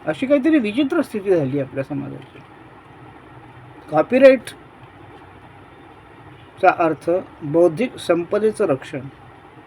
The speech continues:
त्याचा स्वतंत्र कायदा आहे. हा निर्मात्यांना, सर्जनशील लेखकांना सुद्धा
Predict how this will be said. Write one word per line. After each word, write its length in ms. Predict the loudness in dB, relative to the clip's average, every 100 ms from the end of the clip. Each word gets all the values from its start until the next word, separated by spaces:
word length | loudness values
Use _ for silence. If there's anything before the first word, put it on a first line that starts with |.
| -20 -20 -20 -20 -20 -20 -20 -20 -20 -20 -8
त्याचा 220 | -6 -4 -2
स्वतंत्र 420 | -4 -6 -8 -8
कायदा 360 | -6 -8 -6
आहे. 340 | -10 -12 -20 -20 -20 -20 -20 -20 -20 -20 -20 -20 -20 -20 -20 -20 -20 -16 -2
हा 260 | 4 6 6 2 -16 -20 -20 -20 -20 -8
निर्मात्यांना, 840 | -2 2 4 4 2 0 -2 -6 -8 -10
सर्जनशील 520 | -6 -2 0 -2 -4 -2
लेखकांना 600 | -4 -4 -6 -4 -4 -6
सुद्धा 440 | -8 -8 -6 -8